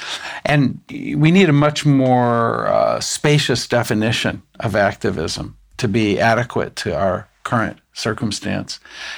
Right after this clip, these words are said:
It's gotta include the in the system activism of voting and candidates and the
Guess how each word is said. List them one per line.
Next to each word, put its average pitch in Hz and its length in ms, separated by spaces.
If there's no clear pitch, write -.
It's 123 160
gotta 127 280
include 135 680
the 98 180
in 120 160
the 120 100
system 117 460
activism 110 800
of 104 120
voting 101 520
and 101 180
candidates 104 720
and 95 220
the 98 160